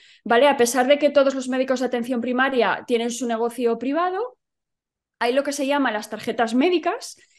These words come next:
hay varias, eh, que te cubren la atención primaria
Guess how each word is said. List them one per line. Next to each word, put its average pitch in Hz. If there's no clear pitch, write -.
hay 233
varias, 359
eh, 254
que 254
te 247
cubren 277
la 349
atención 220
primaria 214